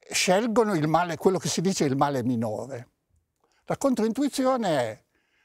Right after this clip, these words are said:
il problema è talmente complesso, è talmente fuori dagli schemi,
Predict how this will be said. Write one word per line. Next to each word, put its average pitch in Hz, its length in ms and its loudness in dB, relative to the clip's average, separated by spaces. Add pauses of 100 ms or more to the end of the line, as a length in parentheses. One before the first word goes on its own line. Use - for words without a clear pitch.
(200)
il 156 180 -2
problema 170 560 2
è 123 80 -2
talmente 185 560 0
complesso, - 680 -8 (180)
è - 220 -2
talmente 190 680 0
fuori 185 360 0
dagli 143 300 -2
schemi, 120 580 -8